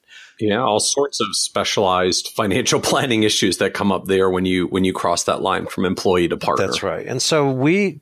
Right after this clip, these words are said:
Speaker 2: did that, and they liked the work that we did.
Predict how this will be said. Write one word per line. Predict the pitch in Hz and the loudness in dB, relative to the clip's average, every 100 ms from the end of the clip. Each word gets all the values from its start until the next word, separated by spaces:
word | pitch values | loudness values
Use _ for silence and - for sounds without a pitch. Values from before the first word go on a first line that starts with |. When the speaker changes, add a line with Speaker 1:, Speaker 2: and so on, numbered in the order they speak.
| - | -2
Speaker 2:
did | 165 180 | -2 2
that, | 110 101 - | 2 2 0
and | 127 120 123 123 - | -2 -2 -4 -6 -2
they | 113 | 0
liked | 104 95 117 _ | 2 0 -2 _
the | 135 | -4
work | 110 104 - | -2 -4 -4
that | 113 - | -4 -4
we | 98 | -8
did. | 85 90 98 | -6 -4 -4